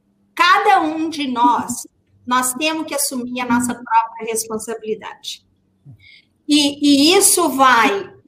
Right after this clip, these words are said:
é, não só pra nos proteger, pra proteger os nossos entes queridos, mas também pra não contribuir ainda mais pra disseminação.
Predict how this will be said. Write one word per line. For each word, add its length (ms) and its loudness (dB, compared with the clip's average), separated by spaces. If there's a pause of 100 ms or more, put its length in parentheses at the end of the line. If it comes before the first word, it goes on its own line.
(120)
é, 480 0
não 220 2 (200)
só 320 6
pra 380 4
nos 460 2
proteger, 760 -2
pra 180 2
proteger 800 -2
os 100 -4
nossos 380 0
entes 280 -6
queridos, 540 -4
mas 320 0
também 680 0 (440)
pra 200 4
não 520 2
contribuir 880 0
ainda 400 -2
mais 500 -2
pra 240 -2
disseminação. 960 -6